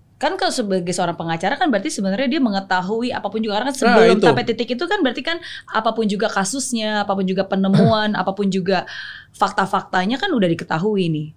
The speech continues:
Speaker 1: dan bisa digunakan, eh, terserah dia. <laughs>
Speaker 2: Ya, makanya, eh, agak mengerikan, dan saya tuh sudah diskusi dan ragu-ragu banget pada waktu itu, ragu-ragu
Speaker 1: Hmm.
Speaker 2: banget. Bahkan setelah saya tunjuk pengacara satu lagi pun, pengacara yang baru pun bilang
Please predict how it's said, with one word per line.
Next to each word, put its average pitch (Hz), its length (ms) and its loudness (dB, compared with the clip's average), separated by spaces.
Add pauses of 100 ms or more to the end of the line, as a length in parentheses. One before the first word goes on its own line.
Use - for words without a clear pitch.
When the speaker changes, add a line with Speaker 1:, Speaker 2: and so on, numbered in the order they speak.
(280)
Speaker 1:
dan 170 180 0
bisa 170 220 -2
digunakan, 175 880 -2 (960)
eh, 160 400 0 (340)
terserah 165 380 -4
dia. 220 320 2
<laughs> - 20 -2 (880)
Speaker 2:
Ya, 208 120 6
makanya, 202 580 2
eh, 165 300 4
agak 151 220 2
mengerikan, 156 640 0
dan 135 220 0
saya 135 260 2
tuh 143 120 0
sudah 135 280 0
diskusi 123 680 -2
dan 131 300 -2
ragu-ragu 151 600 0
banget 180 280 -2
pada 117 180 -6
waktu 113 220 -8
itu, 117 160 -12
ragu-ragu 131 420 -2
Speaker 1:
Hmm. 143 120 -4
Speaker 2:
banget. 117 180 -10 (300)
Bahkan 156 360 0 (800)
setelah - 340 -2
saya 147 220 0
tunjuk 170 460 0
pengacara 131 520 -4
satu 127 260 -4
lagi 123 260 -2
pun, 120 280 -6
pengacara 123 520 -4
yang 123 180 -2
baru 120 320 -2
pun 208 180 -2
bilang 113 460 -2